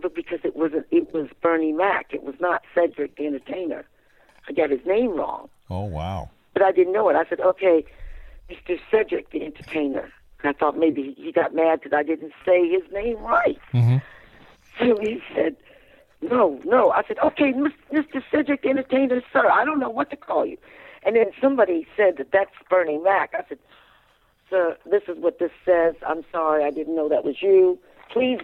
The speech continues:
Speaker 1: get in the car. Please,
Speaker 2: Oh,
Speaker 1: please, I
Speaker 2: gosh.
Speaker 1: promise I'll make it up to you. Please," I begged him. So he got in the car, and I made it up to him.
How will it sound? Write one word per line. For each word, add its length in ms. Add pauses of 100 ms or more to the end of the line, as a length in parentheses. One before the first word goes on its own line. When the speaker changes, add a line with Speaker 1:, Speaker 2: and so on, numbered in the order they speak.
Speaker 1:
get 100
in 100
the 80
car. 380
Please, 400
Speaker 2:
Oh, 60
Speaker 1:
please, 200
I 80
Speaker 2:
gosh. 100
Speaker 1:
promise 360
I'll 140
make 180
it 100
up 220
to 100
you. 140 (640)
Please," 360
I 100
begged 340
him. 160
So 80
he 60
got 180
in 140
the 40
car, 400
and 140
I 80
made 240
it 80
up 200
to 140
him. 180